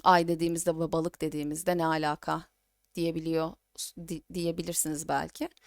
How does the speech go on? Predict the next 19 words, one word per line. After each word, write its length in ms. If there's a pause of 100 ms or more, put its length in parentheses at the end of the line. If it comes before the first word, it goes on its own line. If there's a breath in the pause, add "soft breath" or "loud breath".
(420 loud breath)
Onda 220
açıklık 440
olsun. 320
Dolayısıyla 480
bu 120
Neptün 320
etkisinde 500
bir 60
kart. 240
Zaten 400
Neptün 260
enerjisiyle 720 (540 soft breath)
çalışıyor. 560
Yani, 460 (520 loud breath)
e, 60 (440)
yine 200
on 160
ikinci 380
ev. 160